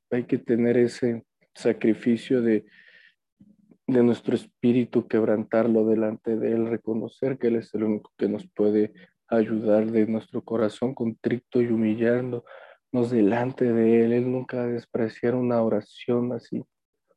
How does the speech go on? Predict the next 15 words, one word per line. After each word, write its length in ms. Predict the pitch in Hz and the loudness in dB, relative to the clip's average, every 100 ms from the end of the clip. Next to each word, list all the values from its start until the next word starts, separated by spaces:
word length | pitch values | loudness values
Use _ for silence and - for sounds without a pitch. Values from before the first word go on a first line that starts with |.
| - | -4
un 120 | 123 | -4
corazón 540 | - 120 117 - 123 | -2 0 0 -2 -4
sencillo, 760 | 120 - 123 - 120 120 123 117 | -4 -8 -10 -4 0 0 0 -4
humilde, 580 | 120 127 131 120 113 - | -2 -2 0 2 0 -2
que 120 | 113 | -6
reconozca 760 | 113 - 117 117 123 123 - - | -6 -6 -6 -4 -4 -6 -10 -10
que 160 | 117 | -6
necesitamos 880 | 120 113 - - 113 - 117 120 120 | -4 -4 -6 -10 -10 -2 -2 0 -2
de 60 | 113 | -4
nuestro 380 | 110 110 - 120 | -6 -8 -8 -8
Señor. 400 | - 104 139 131 _ _ _ _ _ _ _ _ _ _ _ _ _ _ _ _ _ | -8 -10 -10 -16 _ _ _ _ _ _ _ _ _ _ _ _ _ _ _ _ _
Sí 200 | - - | -10 -2
me 100 | 120 | 0
gustaría 440 | 120 - 110 110 107 | 0 0 0 0 0
terminar. 560 | 104 101 104 135 160 | -2 0 -2 -4 -6